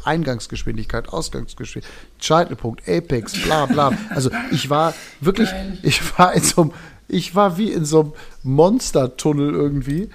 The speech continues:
Speaker 1: Und das war einfach eine tolle Erfahrung. Und Eddie, am Ende begann alles mit einer bekloppten Idee. Und dank dir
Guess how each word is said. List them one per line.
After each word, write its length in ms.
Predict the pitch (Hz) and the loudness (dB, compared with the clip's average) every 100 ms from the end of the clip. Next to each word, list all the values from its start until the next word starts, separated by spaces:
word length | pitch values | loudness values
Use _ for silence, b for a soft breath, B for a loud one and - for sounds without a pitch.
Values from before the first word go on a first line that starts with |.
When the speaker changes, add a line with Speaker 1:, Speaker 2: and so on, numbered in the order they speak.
| B B B B - | B B B B -4
Speaker 1:
Und 180 | 135 151 | 0 0
das 180 | - | 0
war 180 | 147 151 | 2 2
einfach 300 | 151 - 131 | 0 -6 -6
eine 200 | 123 110 | -6 -4
tolle 280 | - 170 202 | 2 2 2
Erfahrung. 640 | - - 143 143 147 147 - | -2 -4 -4 -2 -4 -6 -8
Und 160 | - | -6
Eddie, 360 | 156 143 156 143 b b b - - - | 0 2 2 0 b b b -20 -12 -4
am 160 | 127 | -2
Ende 480 | 147 165 175 170 - 135 | 0 2 4 2 0 -6
begann 320 | 123 139 139 | 0 0 0
alles 360 | - 151 156 - | 0 0 -2 -2
mit 140 | 135 | -2
einer 180 | 131 123 | -2 -2
bekloppten 600 | 120 - 143 156 - 143 | -4 -2 0 0 -4 -6
Idee. 500 | 127 120 127 175 233 _ b b b b _ | -6 -6 -6 -6 -10 _ b b b b _
Und 300 | - 123 - | -4 -4 0
dank 280 | 131 139 120 | 0 0 -4
dir 480 | 123 160 160 185 | -4 0 2 0